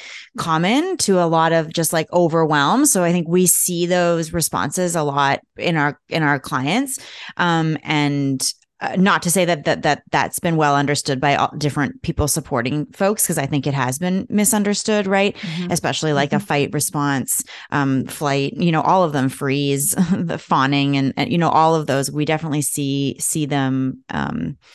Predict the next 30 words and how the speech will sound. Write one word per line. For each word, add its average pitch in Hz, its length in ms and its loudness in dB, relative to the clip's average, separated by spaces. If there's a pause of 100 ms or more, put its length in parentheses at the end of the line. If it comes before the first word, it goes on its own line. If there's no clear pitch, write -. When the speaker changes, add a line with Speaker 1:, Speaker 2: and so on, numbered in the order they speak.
(420)
Speaker 1:
pretty 170 180 -2
com-, 143 520 0
commonly 156 480 2
in 135 60 2
our 131 120 2
clients, 135 280 -2
but 143 80 0
it's 139 100 -2
just 147 240 -2
making 147 360 0
sure 151 120 -2
that 135 120 -2
people 143 220 -4
understand 131 760 0
that, 139 180 -4 (320)
that - 160 -4
what 147 240 0
is 147 220 0
happening - 680 -8
and - 140 -6 (140)
is, 139 480 -4
right, 143 240 -2
it's - 220 -6
the 143 100 -6
body 127 320 -2
taking 135 340 -4
over. 131 220 0
I 127 100 0
love 127 300 -4
the 90 240 0